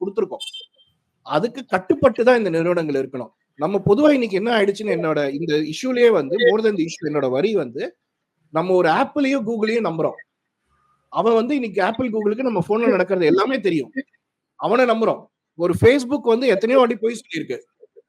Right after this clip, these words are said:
தேட, திருட மாட்டேன்னு சொல்லிட்டு திருடுது. இன்னும் நம்ம Facebook யூஸ் பண்றோம். நம்ம யாருமே Facebook-ஐ விட்டு வெளில போயிடல. அப்படியா இருக்கும்போது ஒரு தேர்ந்தெடுக்கப்பட்ட அரசாங்கத்தை நம்ப மாட்டேங்கிறோங்கிறது எனக்கு அடிப்படையில,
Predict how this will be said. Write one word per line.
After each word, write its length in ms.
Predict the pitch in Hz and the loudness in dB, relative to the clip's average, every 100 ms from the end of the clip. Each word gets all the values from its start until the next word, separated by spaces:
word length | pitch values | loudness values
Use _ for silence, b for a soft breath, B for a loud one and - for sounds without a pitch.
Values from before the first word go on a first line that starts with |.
| _ _ 131 135 | _ _ -6 -4
தேட, 240 | 127 190 220 | 0 2 2
திருட 380 | 208 - 196 220 | -2 -6 -2 0
மாட்டேன்னு 320 | 196 196 208 | 0 -2 -4
சொல்லிட்டு 460 | 196 196 220 214 | -4 -4 -4 -6
திருடுது. 280 | 226 196 135 - | 2 4 4 -4
இன்னும் 240 | 180 285 | -8 -4
நம்ம 180 | 262 233 | -2 0
Facebook 340 | 226 220 233 | 0 -2 -6
யூஸ் 240 | 214 226 214 | -10 -10 -8
பண்றோம். 300 | 156 120 - _ - _ _ | -10 -10 -20 _ -20 _ _
நம்ம 160 | 156 | -2
யாருமே 240 | 170 185 214 | 2 2 2
Facebook-ஐ 500 | 214 208 190 175 170 | 2 0 0 0 2
விட்டு 200 | 175 170 | 2 0
வெளில 200 | 170 185 | 2 0
போயிடல. 280 | 151 123 113 - _ _ _ _ | 0 -4 -6 -12 _ _ _ _
அப்படியா 340 | 135 214 285 | -6 2 6
இருக்கும்போது 500 | 277 233 226 185 240 | 6 4 0 -2 0
ஒரு 160 | 254 170 | -2 0
தேர்ந்தெடுக்கப்பட்ட 800 | 226 285 294 302 269 233 226 180 | 0 0 2 -2 -2 -4 -2 -2
அரசாங்கத்தை 640 | 156 202 - 269 240 220 | -2 -2 -2 -2 -4 -6
நம்ப 200 | 175 180 | -6 -4
மாட்டேங்கிறோங்கிறது 720 | 190 170 165 165 151 151 180 | -4 -2 -2 -4 -6 -6 -6
எனக்கு 320 | 269 220 165 | -4 -4 -2
அடிப்படையில, 600 | 151 190 202 196 196 147 | -4 -4 -2 2 4 4